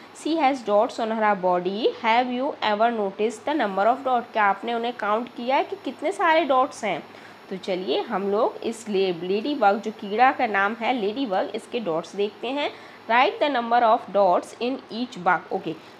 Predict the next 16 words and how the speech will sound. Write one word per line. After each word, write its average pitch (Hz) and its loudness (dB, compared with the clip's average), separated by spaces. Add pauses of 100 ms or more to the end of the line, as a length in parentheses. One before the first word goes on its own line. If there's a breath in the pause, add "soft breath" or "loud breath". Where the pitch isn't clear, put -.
हमें 269 -2
जो 370 -4
कीड़ा 262 0
की 269 -8
पिक्चर 269 -2
लग, 220 -2
बनी 214 -2
है 269 -4
उस - -8
पे 269 -6
जो 262 -4
डॉट्स 214 0
हैं 233 -4
उनको 240 0
काउंट 214 -2
करके 190 -2